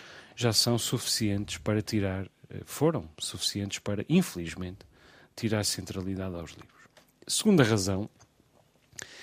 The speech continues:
isso também acontece porque nós estamos mais hedonistas e mais preguiçosos. Porque, na verdade,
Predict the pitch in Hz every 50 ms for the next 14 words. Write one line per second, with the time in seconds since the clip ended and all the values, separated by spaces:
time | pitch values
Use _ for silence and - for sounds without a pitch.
0 | - - - - - - - - - _ _ - - 196 - - - 113 113 113
1 | 117 123 123 - 156 143 - - 160 160 156 - - 170 151 190 185 175 - -
2 | 190 185 165 170 180 175 180 170 165 175 165 147 156 170 170 156 151 147 - -
3 | 170 165 147 160 160 160 151 156 - - - 160 156 147 180 175 - - 190 165
4 | 147 135 - - - - - _ _ _ _ _ _ - - - - - - _
5 | _ - 185 156 - 135 123 117 104 92 104 98 95 90 87 90 95 98